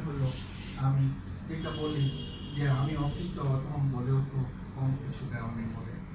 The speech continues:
এটার যোগ্যতা আমার আছে কিনা সেটা আমাকে বিচার করতে হবে,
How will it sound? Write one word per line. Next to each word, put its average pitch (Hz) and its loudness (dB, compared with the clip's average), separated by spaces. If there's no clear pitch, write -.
এটার 233 2
যোগ্যতা 214 2
আমার 247 4
আছে 202 6
কিনা 220 4
সেটা 190 6
আমাকে 180 2
বিচার 180 -2
করতে 139 -2
হবে, - -4